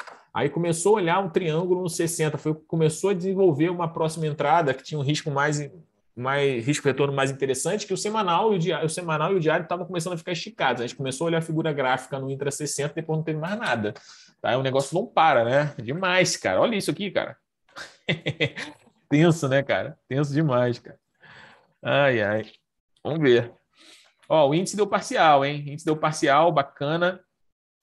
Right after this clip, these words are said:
Quem vendeu aí conseguiu fazer a parcial, trouxe o preço médio lá pra cima e agora esperar o desenvolvimento. O dólar, cara, eu tô bem mais ou menos, tá? Eu vou pens-, vou tomar esse risco, mas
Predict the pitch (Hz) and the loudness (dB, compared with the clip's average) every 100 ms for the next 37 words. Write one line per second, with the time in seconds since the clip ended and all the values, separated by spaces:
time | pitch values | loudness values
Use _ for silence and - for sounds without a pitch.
0 | _ - 139 147 139 143 143 135 143 135 | _ -4 -2 -2 2 4 4 2 0 -4
1 | 139 139 135 135 - 135 - 143 156 156 | -4 -2 0 0 0 -2 2 2 2 2
2 | 165 170 143 143 143 139 139 139 143 175 | 0 0 -4 -4 -4 0 0 2 0 2
3 | 185 - 180 185 196 208 170 165 143 151 | 0 -2 -6 -2 0 -2 -2 0 2 0
4 | - 151 147 147 143 151 156 190 151 95 | -2 0 0 0 -4 -4 -4 -2 -4 -4
5 | - 226 320 294 311 254 208 190 202 185 | -6 -6 0 4 4 4 4 4 2 -4
6 | 208 285 262 269 165 147 143 - 151 151 | -4 -4 -4 -2 -2 0 -2 0 2 4
7 | 151 175 208 190 - 180 185 233 220 220 | 2 -2 -6 -8 -6 -4 -2 -2 -2 -2
8 | 185 214 - 220 226 214 | -2 -2 -2 0 2 0